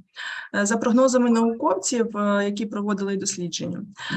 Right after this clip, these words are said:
е, нам потрібно готувати людей, які будуть конкурентоспроможними на ринку праці.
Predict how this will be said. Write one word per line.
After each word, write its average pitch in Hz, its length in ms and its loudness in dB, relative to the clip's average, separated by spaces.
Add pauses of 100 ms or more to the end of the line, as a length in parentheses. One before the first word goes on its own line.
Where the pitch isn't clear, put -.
(140)
е, 202 140 0
нам 269 220 2
потрібно 233 340 0
готувати 226 480 -2
людей, 254 340 -2
які 220 400 -6
будуть 208 320 -4
конкурентоспроможними 208 1200 -2
на 185 100 0
ринку 185 280 -4
праці. 170 480 -6